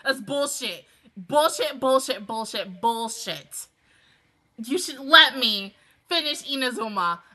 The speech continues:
and then let me do the world and enhancement and shit, and then so I can go to Sumeru. But no, you won't let me do that, so I'm stuck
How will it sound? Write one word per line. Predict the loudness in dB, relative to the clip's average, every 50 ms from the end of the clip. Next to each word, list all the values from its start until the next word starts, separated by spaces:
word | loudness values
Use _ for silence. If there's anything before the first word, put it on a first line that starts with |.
| _ _ 2
and | 2 2 2 2 0
then | 0 2 4
let | 6 4 4 4
me | 0 -4 -4
do | -4 -4 -4
the | -4 -4 -4
world | -4 0 4 6 6 6
and | 4 0 -6 -8 -8 -6
enhancement | -6 -6 -4 -6 -6 -8 -8 -10 -12 -12 -12 -12 -12
and | -14 -14
shit, | -10 -8 -8 -8 -8 -10 -8
and | -6 -6 -4 -4 -4 -2
then | 0 0 0 2
so | 2 2
I | 2 2
can | 0 -4
go | -4 -4 -4
to | -4 -8 -10
Sumeru. | -8 -4 -4 -2 0 0 0 0 0 -2 -4 -8 -10 -14 -14 -18 -20 -18 _ 2
But | 4 4 4 6
no, | 6 6 8 8
you | 6 4 0 2
won't | 6 8 8 8 8
let | 4 0 0
me | -2 -4
do | -4 -4 -4
that, | -4 -4 -4 -2
so | 0 2 6 8
I'm | 8 8 6
stuck | 4 -4 -6 -6 -6 8 10 10 10 10 8 0